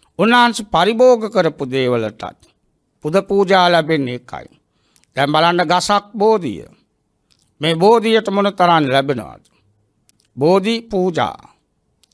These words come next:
බෝධියට මොන තරම්නම් පුද පූජා සත්කාර කරනවද? මල් තෙල් වලින් මොන තරම් පුදුම් ලබනවද? ගස් බත් කන්නේ නෑ. නමුත් කිරිපිඩු පූජාව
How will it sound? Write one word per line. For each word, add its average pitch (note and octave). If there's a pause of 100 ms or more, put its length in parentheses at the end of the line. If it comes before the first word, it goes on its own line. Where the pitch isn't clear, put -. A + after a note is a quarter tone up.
(100)
බෝධියට F3+
මොන A3+
තරම්නම් A#2+ (500)
පුද C3+
පූජා F3+
සත්කාර D3+
කරනවද? G#2 (720)
මල් D#3
තෙල් F3+
වලින් F#3
මොන D#3+
තරම් E3+
පුදුම් G#3+
ලබනවද? G#2+ (800)
ගස් E3
බත් E3
කන්නේ D3+
නෑ. E2+ (600)
නමුත් F#3
කිරිපිඩු A3+
පූජාව D3